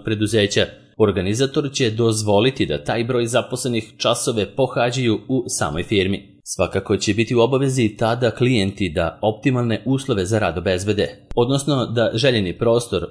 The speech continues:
opreme uz maksimalno poštovanje prethodno iznetih zahteva.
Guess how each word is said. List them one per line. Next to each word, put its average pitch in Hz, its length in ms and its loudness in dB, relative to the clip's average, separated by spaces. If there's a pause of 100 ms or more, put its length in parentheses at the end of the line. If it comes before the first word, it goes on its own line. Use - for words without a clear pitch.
opreme 117 560 2
uz 92 280 -2
maksimalno 117 680 -2
poštovanje 117 680 -2 (260)
prethodno 113 580 2
iznetih 95 420 -4
zahteva. 87 400 -4